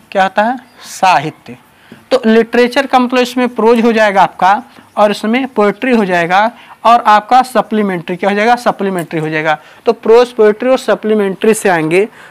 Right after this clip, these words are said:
जिसमें पहला question जो आपका है, यानी question number सात। कौन सा? Question number सात। इसमें सात में क्या होगा कि एक passage दिया होगा ऐसे,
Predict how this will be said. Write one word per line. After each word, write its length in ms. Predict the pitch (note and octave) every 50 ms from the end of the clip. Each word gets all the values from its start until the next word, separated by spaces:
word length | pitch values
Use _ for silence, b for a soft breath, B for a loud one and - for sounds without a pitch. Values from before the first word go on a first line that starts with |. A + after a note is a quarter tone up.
| B B
जिसमें 300 | A#3 G#3+ - - C#4+ C#4+
पहला 460 | C#4 - - A3 G3+ G#3+ A3+ B3+ C#4
question 460 | C4+ C4+ B3+ A3 - - - A3+ A3+ G#3+
जो 120 | A3 A3
आपका 500 | G#3+ - G3+ G3+ G3 - - G#3 G3 F#3+
है, 160 | G3+ G#3+ G#3+
यानी 160 | A3 A#3 A#3+
question 400 | A#3+ - A#3 G3+ F#3 - - A#3
number 280 | A3+ G#3+ G#3+ G#3+ A#3 A#3+
सात। 540 | A#3+ - - - F3+ E3 D3 - - - - - - - _ b b b b b b b b _ _ _
कौन 120 | A3+ A#3
सा? 260 | A3+ A3 - C#3 C3 - _ -
Question 280 | G3 F#3 - A#3 G#3+
number 200 | G#3 G#3 A3 A#3+
सात। 380 | A#3+ - - G3 E3+ D3 C#3+ - B B B B B B B -
इसमें 240 | A#3 - C#4 C#4 C#4
सात 380 | - - A#3+ A#3+ A#3+ A#3+ A#3+
में 140 | B3 B3+ B3+
क्या 160 | B3 B3 A3+
होगा 400 | G#3 G3+ G3 F#3 F#3+ G3 G#3+ A#3+ B B B B B -
कि 160 | B3+ B3+ -
एक 260 | - A#3+ B3 A#3+ B3 -
passage 480 | A#3 A3 G#3+ G#3 - - C4+ C4+ C4 A3+
दिया 240 | G3+ G#3 G#3+ G#3+
होगा 280 | G3+ G#3 G3+ G3 G3+ G3+
ऐसे, 520 | F#3+ - F3 E3+ D#3 - - G3+ G#3+ C#4